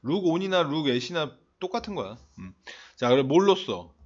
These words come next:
가장 잊을 수 없는 귀중한 기억되는 선물로써.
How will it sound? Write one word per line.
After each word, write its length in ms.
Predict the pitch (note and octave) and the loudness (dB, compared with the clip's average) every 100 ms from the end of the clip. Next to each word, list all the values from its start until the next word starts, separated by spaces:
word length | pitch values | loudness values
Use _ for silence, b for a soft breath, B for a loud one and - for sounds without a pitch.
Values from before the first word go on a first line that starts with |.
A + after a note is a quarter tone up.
| - | -20
가장 760 | - B2 A#2+ D3+ F3 G3+ A3+ G#3 | -12 -6 0 4 6 4 2 -4
잊을 320 | B2+ C#3 E3 E3 | -6 0 0 0
수 200 | - D3 | -2 -2
없는 440 | C3+ C#3 C#3+ C3+ | 0 -4 -6 -6
귀중한 680 | - A2+ A#2+ B2 A#2+ A#2+ A#2 | -6 -6 -4 -2 -2 -4 -6
기억되는 800 | A#2+ B2 B2 - A2 D#3+ G#3+ G#3+ | 0 2 2 -4 -4 -2 -4 -6
선물로써. 960 | - G3+ G3+ G3+ G3 C3+ - - E2+ | -8 -6 -4 -4 -4 -6 -8 -12 -16